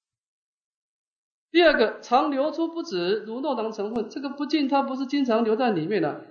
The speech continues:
它会透过九孔啊，白天晚上流出不净物。所以你变成外表的外相也是不净。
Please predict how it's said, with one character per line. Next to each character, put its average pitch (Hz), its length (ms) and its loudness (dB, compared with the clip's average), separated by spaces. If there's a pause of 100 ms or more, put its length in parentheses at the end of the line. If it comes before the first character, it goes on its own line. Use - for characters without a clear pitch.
(180)
它 277 160 -6
会 269 80 -4
透 269 240 -2
过 240 320 -4
九 220 240 -2
孔 160 200 -2
啊， 156 240 -4
白 190 200 0
天 233 180 -2
晚 151 220 0
上 143 260 0
流 160 220 -2
出 160 160 -6
不 135 100 -12
净 131 220 -8
物。 131 100 -8 (420)
所 180 120 -14
以 - 20 -12
你 160 120 -8 (280)
变 269 160 -2
成 220 240 -4 (200)
外 285 340 6
表 151 320 -2
的 175 80 -6
外 254 260 2
相 226 320 -2
也 127 200 -8
是 160 120 -10
不 151 140 -14
净。 - 160 -16